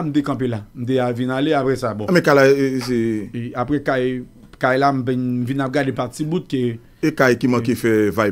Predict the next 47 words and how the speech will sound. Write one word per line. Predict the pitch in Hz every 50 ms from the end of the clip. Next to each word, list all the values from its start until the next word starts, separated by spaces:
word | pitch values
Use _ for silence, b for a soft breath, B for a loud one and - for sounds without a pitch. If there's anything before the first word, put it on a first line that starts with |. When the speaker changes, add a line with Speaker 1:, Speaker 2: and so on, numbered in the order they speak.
| 92
Speaker 1:
pa | 92 113 104 104
pase | 107 104 101 110
bagay | 113 120 127 120
sa | 127 117
pa | 123 113
de | 110 113
lòbèy. | 117 113 110 113 117
Li | 117
pa | 117 110
fè, | 113 113 127
non, | 139 139
bon, | 135 - - - _ _ _ -
kay | 156 147 151 151 156 147 147 143
bon. | 143 b b b b b b b -
Mwen | 131 143 151
menm, | 156 151 151 147
mwen | - 156 170
menm | 175 180
m |
ka | - 185 135
di | 120 131
ke | 117 123 117 113 110 113 - - - 113
hey | - - - - - 104 - - - 240 - - - - - - - - - b b b b b b b b b b b b b b b -
hay, | - 135 120 120 113 98 101
m | 135
pa | 175 208 180
vle | 135 139 131
antre | 127 127 117
nan | 117 113
dosye | 113 113 104 - 123 -
sa | - 196
a, | 196
non. | 185 143 - -
Tande | 135 113 87 80
yon | 78 202 202
dezòd | - - 131 - 123 107 127 127
li | 131 110 - 143 131
ye | 156 139 113 98 90 - - 92 - - -
paske | 226 214 247 262 -
ban | 233 311 320
m | 208
di | 190
l | 180
yon | 165 160
bagay | - 127 -
klè | 131 120 113
mesye, | 110 92 104 98